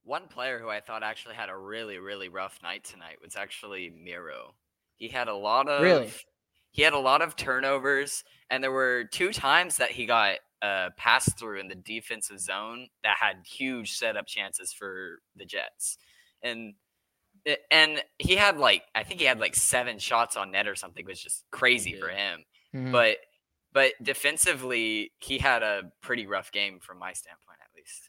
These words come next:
Speaker 3: I would lump him into a group that I've been thinking about a lot, and it's, it includes Seguin, Rads, and Ben as well. And it, we'll add Klingberg to that too. I mean, those guys, it just feels like they're gripping the stick way too hard.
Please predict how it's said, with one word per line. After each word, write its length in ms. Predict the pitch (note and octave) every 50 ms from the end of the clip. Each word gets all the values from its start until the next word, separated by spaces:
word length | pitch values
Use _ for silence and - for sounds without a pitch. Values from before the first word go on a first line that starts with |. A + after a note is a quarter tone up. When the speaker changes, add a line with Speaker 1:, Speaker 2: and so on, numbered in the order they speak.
| _ _
Speaker 3:
I 180 | C3 C#3+ E3 F#3+
would 180 | G3+ A3 G#3
lump 220 | F#3+ F#3+ G3 F3+ -
him 120 | G3 E3+
into 280 | E3 E3 D#3 - - D#3
a 60 | C3+
group 280 | A2+ - C#3 D3 D3+ _
that 120 | B2+ A#2
I've 180 | A#2 A#2 B2+ B2
been 140 | B2 B2 A#2
thinking 320 | - C3+ A2+ G#2+ A2 G#2+
about 280 | G#2+ F#2+ G#2+ G2 G2 G2
a 60 | G2
lot, 220 | G2+ G#2 G2+ G#2 -
and 140 | A2+ A#2 B2
it's, 340 | B2+ A#2 - - - - - _ -
it 120 | D3+ C#3+
includes 360 | D3 C#3+ - D#3+ D#3+ C3+ A#2
Seguin, 720 | - - - D3+ D3 D3 C#3+ D3+ D3+ D3 C#3+ C#3 C3+ C3+ - _ _
Rads, 400 | B2 C3 C3 B2+ B2+ B2 G#2+ A2+
and 140 | A2+ G#2+ F#2
Ben 200 | A#2+ A#2+ A#2+ A2+
as 200 | G#2+ G2 G2 G#2+
well. 360 | A2+ A2 G#2 F#2+ - - - _ _ _ _ _
And 400 | A2+ A#2 A#2 A#2 A2 A2 A2 A2 - _ _ _ _
it, 140 | C#3+ D#3 D#3 -
we'll 180 | C#3 D3 D#3 F3+
add 200 | F#3 F3 D#3+ -
Klingberg 460 | - G3 F#3+ F#3 D#3+ D3 D#3+ D3 C3+
to 80 | C#3 C3
that 240 | C3+ C3 B2+ A#2+
too. 280 | - - D#3+ C#3+ G2+ F#2 _ _ _ _ _ _ _ _ _ _ -
I 60 | C#3
mean, 320 | C3+ B2+ A#2+ A#2 A2+ G#2+ -
those 280 | _ B2 C#3 E3 F3+ E3+
guys, 320 | G3 G3 G3 F#3+ F#3 - _ _
it 100 | C#3 C#3+
just 200 | B2+ C#3+ - -
feels 160 | - F#3 F3
like 100 | E3 D#3+
they're 100 | B2 D3
gripping 360 | C3+ A#2+ C3+ C#3+ C#3 D3+ C3+ B2
the 40 |
stick 320 | A2+ - - C3+ G#2+ F#2 - _ _ _ _
way 240 | A2 G#2+ B2 B2 A#2+
too 200 | - - A#2 G#2
hard. 300 | G2 F#2 - - - _